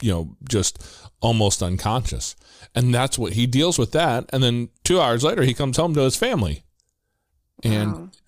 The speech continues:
Speaker 1: so emotionally speaking, he was not a very emotionally open human.
Speaker 2: He
Speaker 1: And I
Speaker 2: had
Speaker 1: understand
Speaker 2: to,
Speaker 1: why.
Speaker 2: poor thing, yeah.
Speaker 1: Yeah, it's, it's, it's nothing against him, but, but I had a lot of that in my own experience.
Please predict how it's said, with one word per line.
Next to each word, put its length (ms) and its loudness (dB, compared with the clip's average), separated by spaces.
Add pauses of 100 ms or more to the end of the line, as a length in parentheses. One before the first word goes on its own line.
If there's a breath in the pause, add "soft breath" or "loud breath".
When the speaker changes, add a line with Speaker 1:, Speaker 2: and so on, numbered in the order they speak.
(340 loud breath)
Speaker 1:
so 280 0
emotionally 580 2
speaking, 520 -2
he 160 -2
was 200 -2
not 260 2
a 40 0
very 340 0
emotionally 680 -2
open 300 -2
human. 380 -4 (880)
Speaker 2:
He 100 -2
Speaker 1:
And 100 4
I 40 2
Speaker 2:
had 40 2
Speaker 1:
understand 420 -2
Speaker 2:
to, 0 -
Speaker 1:
why. 240 0
Speaker 2:
poor 180 -2
thing, 500 -2
yeah. 360 -6 (300)
Speaker 1:
Yeah, 200 2
it's, 240 0
it's, 240 -2
it's 160 -4
nothing 300 0
against 360 0
him, 240 0
but, 200 0 (460 loud breath)
but 140 2
I 100 0
had 260 2
a 40 2
lot 400 0
of 220 -4
that 260 -2
in 160 -4
my 200 -6
own 220 -6
experience. 600 -6